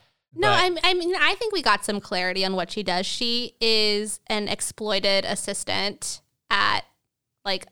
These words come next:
Speaker 1: a fashion company.
Speaker 2: Yes.
Speaker 1: Mm, I guess it's steady, but it's terrible.
Speaker 2: It's steady <laughs> but terrible. So Val is steady but terrible. Sophie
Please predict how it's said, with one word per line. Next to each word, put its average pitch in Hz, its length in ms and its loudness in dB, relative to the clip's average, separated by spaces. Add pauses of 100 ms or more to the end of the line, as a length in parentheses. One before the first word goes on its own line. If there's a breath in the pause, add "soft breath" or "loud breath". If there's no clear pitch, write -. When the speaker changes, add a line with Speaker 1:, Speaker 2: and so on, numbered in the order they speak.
Speaker 1:
a 202 240 2
fashion 196 720 0 (240)
company. 196 640 -4 (260)
Speaker 2:
Yes. 101 520 -4 (440)
Speaker 1:
Mm, 330 220 -4 (100)
I 294 60 -10
guess 311 240 -2
it's - 160 -8
steady, - 400 -6
but 202 180 -6
it's 208 180 -8
terrible. 214 600 -10 (220)
Speaker 2:
It's 160 160 -2
steady 175 380 4
<laughs> 151 80 4
but - 120 4
terrible. 117 500 2 (340 loud breath)
So 127 500 2
Val 120 260 4
is 180 100 2
steady 180 280 0
but 185 100 -2
terrible. 104 580 0
Sophie 147 540 2